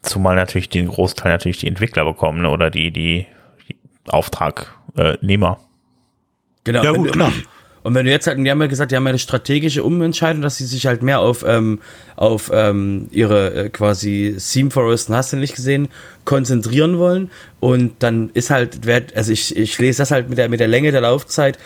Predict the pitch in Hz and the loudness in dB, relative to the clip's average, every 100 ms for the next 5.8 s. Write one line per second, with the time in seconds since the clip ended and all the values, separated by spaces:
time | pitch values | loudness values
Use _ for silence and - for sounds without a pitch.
0 | - - - 113 139 - 117 131 127 120 | -20 -10 -4 0 0 -2 -2 -2 0 -2
1 | - 120 117 - 123 117 123 113 - 110 | 0 0 0 -2 -2 0 0 -2 0 0
2 | 107 110 107 - 131 - 131 113 120 113 | 0 0 -6 -2 -2 0 0 0 0 0
3 | 110 135 135 110 104 101 104 120 143 - | 2 2 2 0 0 0 0 -2 -4 -10
4 | - - 117 120 - 110 104 139 - 127 | -20 -6 -2 -2 0 0 2 0 0 -2
5 | 107 110 107 110 101 - 110 131 | 0 0 -2 -2 -4 -2 -2 -2